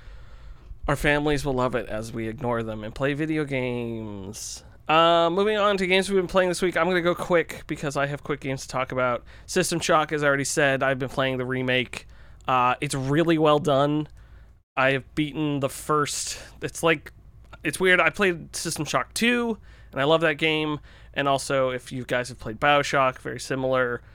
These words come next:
where you're, like, clearing those areas. But in System Shock, in System Shock two, it's levels of a space station that you're going between, uh, and back through and everything. So I beat the medical wing that you start in. Uh,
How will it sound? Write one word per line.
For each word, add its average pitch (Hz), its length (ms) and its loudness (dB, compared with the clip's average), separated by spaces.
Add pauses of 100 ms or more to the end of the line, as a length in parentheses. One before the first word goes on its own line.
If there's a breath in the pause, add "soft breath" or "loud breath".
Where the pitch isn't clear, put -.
(180 soft breath)
where 131 120 -4
you're, 123 120 0
like, 120 200 0
clearing 127 440 0
those 120 180 -2
areas. 117 600 -4
But 120 260 -6
in 117 280 -8
System - 280 -6
Shock, 123 380 0
in 131 80 -10
System - 380 -10
Shock - 300 -8
two, 220 360 0
it's 135 180 -6
levels 131 540 0
of 123 100 -2
a 127 40 -6
space 127 300 -6
station 185 600 -4
that 196 120 -2
you're 170 120 -2
going 175 320 -2
between, 190 480 -4 (720 soft breath)
uh, 127 320 2
and 120 220 -4
back 113 300 -4
through 120 240 -4
and 120 80 -2
everything. 120 320 -6
So - 120 -2
I 127 100 2
beat 156 360 -6
the - 80 -8
medical 131 400 -2
wing 120 260 -4
that 110 140 -8
you 120 80 -10
start 113 360 -6
in. 110 380 -10 (560 soft breath)
Uh, 127 240 2